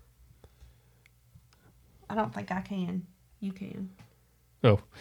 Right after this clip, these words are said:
Speaker 2: he says, "I have a, a lockpicking YouTube channel that I have not uploaded a video in eleven years. Uh, have about four million views. I wanna start making woodworking videos. Do I put them on my
Speaker 1: Oh.
Speaker 2: current channel
Speaker 1: Thank you, Michelle.
Speaker 2: or create a new?" Uh, most people, uh, Blaine, will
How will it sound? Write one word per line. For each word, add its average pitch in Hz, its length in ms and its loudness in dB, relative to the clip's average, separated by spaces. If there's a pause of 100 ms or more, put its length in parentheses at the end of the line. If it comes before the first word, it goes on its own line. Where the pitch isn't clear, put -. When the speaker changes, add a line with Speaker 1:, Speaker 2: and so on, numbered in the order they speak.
(220)
Speaker 2:
he 131 100 12
says, 123 220 12
"I 135 100 12
have 147 160 12
a, 120 180 12 (140)
a 120 60 12
lockpicking 123 480 12
YouTube 120 320 12
channel 117 300 12
that 107 120 12
I 110 100 12
have 113 260 10
not 120 180 12
uploaded 127 360 12
a 117 40 12
video 110 320 12
in 107 80 12
eleven 117 300 12
years. 104 440 12
Uh, 110 480 4
have 113 120 12
about 110 220 10
four 117 180 12
million 110 220 12
views. 104 360 12
I 135 40 8
wanna 117 180 12
start 117 220 10
making 107 240 10
woodworking 135 400 12
videos. 107 320 12
Do 107 120 12
I 104 100 12 (300)
put - 200 8
them 139 220 12
on 135 120 12
my 120 100 12
Speaker 1:
Oh. - 60 8
Speaker 2:
current 170 280 12
channel 151 320 12
Speaker 1:
Thank 320 240 10
you, 254 80 4
Michelle. 214 400 10
Speaker 2:
or 233 40 4
create 120 320 12
a 110 60 12
new?" 107 220 12 (500)
Uh, 120 120 12
most 190 400 12
people, 170 680 12
uh, 127 220 12
Blaine, 139 440 12
will 117 300 12